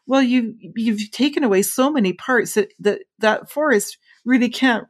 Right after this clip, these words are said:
reconstruct itself very well, or it will take a long, long, long time.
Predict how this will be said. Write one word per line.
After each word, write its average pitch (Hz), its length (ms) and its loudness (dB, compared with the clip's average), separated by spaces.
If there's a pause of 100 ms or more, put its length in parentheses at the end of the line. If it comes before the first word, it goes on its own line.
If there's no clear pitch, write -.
reconstruct 220 640 0
itself 165 400 -2
very 175 240 -2
well, 233 260 2
or 160 100 0
it - 80 -2
will 202 120 4
take 226 240 -4
a 190 40 0
long, 185 380 -2
long, 175 260 -6
long 156 200 -6
time. 135 440 -10